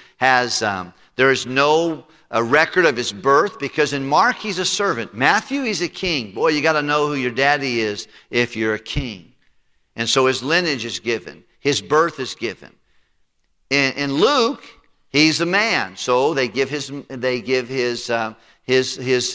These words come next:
his mother's side. And then in John, he's God, so it just starts out in the beginning, God. He just, he, he, he was God, and,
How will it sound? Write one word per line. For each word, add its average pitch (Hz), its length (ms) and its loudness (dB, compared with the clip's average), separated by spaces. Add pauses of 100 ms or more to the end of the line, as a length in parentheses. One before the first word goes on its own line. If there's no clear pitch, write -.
(140)
his 117 180 -2
mother's 127 500 -2
side. - 400 -6 (840)
And 120 140 -4
then 175 280 2
in 143 320 -4
John, 156 500 0
he's 135 220 -6
God, 151 500 2
so 127 100 -2
it 120 80 -4
just 131 140 -6
starts 139 280 0
out 127 160 0
in 127 60 -8
the 123 60 -8
beginning, 123 720 -8 (560)
God. 110 440 0 (340)
He 104 120 -8
just, 107 220 -8
he, 117 300 0
he, 110 340 -2
he 117 160 -4
was 110 200 -6
God, 95 440 -4
and, 95 160 -20